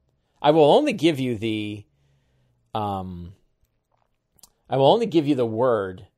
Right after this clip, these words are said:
if you imprint me in, um, shift." Eh, is that right? 'Cause he's thinking, like, I, you know, I don't know. I guess,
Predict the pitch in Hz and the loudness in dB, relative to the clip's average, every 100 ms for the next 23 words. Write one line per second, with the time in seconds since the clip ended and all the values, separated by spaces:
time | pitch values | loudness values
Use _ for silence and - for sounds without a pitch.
0 | _ _ - 127 - - _ _ 127 127 | _ _ -6 -6 -6 -20 _ _ -8 -8
1 | 123 117 - 165 175 117 117 107 104 - | -6 -10 -8 -8 -8 -10 -10 -10 -14 -14
2 | 104 101 98 98 98 120 _ _ _ _ | -12 -12 -12 -14 -16 -20 _ _ _ _
3 | _ _ 107 101 90 87 85 95 _ _ | _ _ -10 -10 -12 -16 -18 -20 _ _
4 | _ _ _ _ - _ - - 110 - | _ _ _ _ -20 _ -18 -12 -12 -12
5 | _ _ _ _ 151 165 165 165 - _ | _ _ _ _ -14 -12 -10 -12 -14 _
6 | 131 170 - 120 180 185 - 131 139 160 | -6 -6 -8 -16 -14 -14 -14 -10 -10 -10
7 | 165 127 113 123 123 - _ _ _ - | -12 -10 -6 -6 -6 -14 _ _ _ -14
8 | 123 92 90 _ _ _ _ - 202 180 | -12 -12 -14 _ _ _ _ 0 2 2
9 | 104 76 143 175 220 - - - | -4 -6 -4 0 0 -2 -14 -18